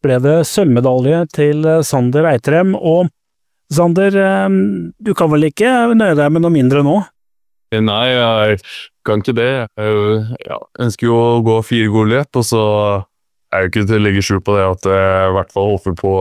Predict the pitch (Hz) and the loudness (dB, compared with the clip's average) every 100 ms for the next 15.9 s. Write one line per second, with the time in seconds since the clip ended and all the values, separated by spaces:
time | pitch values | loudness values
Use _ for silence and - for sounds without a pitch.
0 | 95 98 98 98 - 107 104 98 104 165 | 0 -2 -2 -6 -6 -4 0 0 0 0
1 | 160 135 - 120 117 110 110 110 101 _ | -2 -6 -2 -2 0 0 0 0 -4 _
2 | _ _ - 110 104 101 98 98 101 101 | _ _ -2 0 0 0 0 0 0 0
3 | 101 104 98 - - 101 98 98 104 95 | 0 0 -2 -4 -4 0 0 0 0 2
4 | 101 101 104 98 95 92 - 107 101 - | 2 2 2 2 0 -4 -6 -2 -2 -4
5 | - 110 107 104 98 95 107 98 113 143 | -6 -2 0 0 0 0 2 2 0 0
6 | 110 110 107 104 - 101 95 _ _ _ | 0 0 -2 -4 -6 -6 -6 _ _ _
7 | _ _ - - 98 92 92 82 - 107 | _ _ -10 -4 -2 0 0 -2 -4 -4
8 | 104 - 110 107 110 107 104 101 113 113 | -4 0 2 2 0 0 -2 -2 -2 0
9 | 101 107 104 107 117 113 107 107 101 95 | 0 2 2 2 2 2 2 2 2 0
10 | 92 101 95 101 95 98 - _ _ _ | -2 -4 -4 -4 -6 -10 -20 _ _ _
11 | - 220 - 220 - 170 214 151 135 127 | -6 -4 -2 -4 0 2 2 0 -2 -2
12 | 151 - 175 151 165 170 175 175 175 165 | -2 0 -2 0 -2 -2 -4 -6 -4 -4
13 | 165 165 165 160 139 160 _ - 175 156 | -4 -4 -4 -4 -4 -6 _ -2 -2 0
14 | 170 110 160 - 123 - 147 196 175 170 | -4 -2 -4 -4 -6 -2 0 0 0 0
15 | 160 135 147 135 135 143 151 143 185 | -2 -2 -2 0 0 0 0 -2 -2